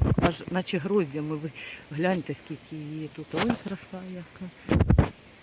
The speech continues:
Вообще огонь. А ось який прикольний салатовий, да? А я кажу, жовтий, а Катюха каже, салатовий.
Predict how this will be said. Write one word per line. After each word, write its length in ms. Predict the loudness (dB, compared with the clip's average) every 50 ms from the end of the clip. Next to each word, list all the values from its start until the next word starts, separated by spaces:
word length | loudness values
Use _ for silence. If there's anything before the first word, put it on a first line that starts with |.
| -20 -20 -20 -20 -20 -20 -20 -20 -20 -20 -20 -20 -20 -20 -20 -20 -20 -20 -20 -20 -20 -20 -20 -20 -20 -20 -20 -20 -20 -20 -20 -20 -20 -20 -20 -20 -20 -20 -16 -6 -2 0 2 2 2 0 -4 -6 -8 -8 -8 -8 -6
Вообще 400 | -8 -8 -6 -8 -6 -4 -2 -2
огонь. 340 | -2 -2 -2 -4 -4 -4 -6 -8 -10 -18 -20 -20 -20 -20 -20 -20 _ _ -2 6
А 140 | 10 12 12
ось 220 | 12 12 10 8
який 220 | 4 4 4 4 4
прикольний 600 | 6 6 4 6 10 10 10 10 10 8 6 4 2 -4 -16 2 6
салатовий, 640 | 8 10 10 12 10 8 10 8 8 8 8 8 8
да? 240 | 10 10 10 10 8 6 2 -14 -18 -18 -18 -8 2 8
А 120 | 10 10
я 120 | 12 12
кажу, 300 | 12 10 10 10 10 8
жовтий, 320 | 8 10 8 8 10 10 8
а 20 |
Катюха 440 | 10 10 8 8 6 6 8 8 8
каже, 300 | 10 10 8 8 8 6
салатовий. 800 | 6 6 4 6 8 8 6 4 4 4 4 4 6 4 2